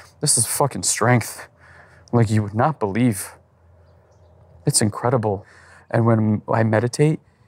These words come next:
it elevates me quickly. I feel smarter. I feel clearer. And you might think this is an egotistical video, and if you, that's all you see, I'm sorry. I honestly, I feel bad that that's what you see.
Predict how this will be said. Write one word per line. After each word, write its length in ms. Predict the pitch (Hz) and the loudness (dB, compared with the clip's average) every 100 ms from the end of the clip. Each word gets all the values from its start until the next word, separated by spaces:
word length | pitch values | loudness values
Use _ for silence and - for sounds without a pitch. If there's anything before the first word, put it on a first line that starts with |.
| - | -16
it 100 | - | -2
elevates 520 | 113 120 127 107 - | 0 2 2 0 -2
me 220 | - 110 - _ - - _ _ | -4 -6 -8 _ -20 -20 _ _
quickly. 500 | - 120 - 113 95 _ _ _ _ _ _ _ _ _ - _ _ - | -2 -2 2 0 0 _ _ _ _ _ _ _ _ _ -20 _ _ -8
I 100 | 104 | -4
feel 180 | - | -2
smarter. 600 | 104 - 110 113 110 101 - _ _ _ | 0 -2 0 2 2 -2 -8 _ _ _
I 120 | 110 | -4
feel 240 | 107 117 101 | -2 0 0
clearer. 600 | - - 113 113 104 98 _ _ _ _ _ _ - | -2 -6 0 2 0 -4 _ _ _ _ _ _ -2
And 140 | 113 | 0
you 80 | 113 | 2
might 140 | 123 | 2
think 200 | 113 113 | 0 -2
this 200 | - 113 | 0 0
is 100 | 107 | 2
an 160 | 104 101 | 0 2
egotistical 600 | 110 110 - 107 - 104 | 4 2 2 -4 -2 0
video, 360 | 98 98 107 101 | 0 0 0 2
and 240 | 104 104 | -2 -2
if 180 | 98 - | -4 -2
you, 120 | 104 | 0
that's 240 | 101 110 | 0 0
all 200 | - 104 | -2 0
you 140 | 110 107 | 2 2
see, 340 | - 107 101 - - - _ _ _ _ | 0 0 0 -4 -20 -20 _ _ _ _
I'm 140 | - 101 | -4 -2
sorry. 560 | - 104 110 104 101 _ _ _ - | -2 2 4 2 0 _ _ _ -6
I 120 | 107 | -2
honestly, 400 | 107 107 - 107 | 0 0 2 0
I 40 | |
feel 220 | 104 - 104 | 0 -2 -2
bad 440 | 101 98 113 101 - _ - _ | 0 0 0 -2 -14 _ -20 _
that 120 | 117 | -2
that's 260 | - - - | -2 -4 -2
what 120 | 101 | 0
you 80 | 104 | 0
see. 380 | - 107 98 | 0 0 -2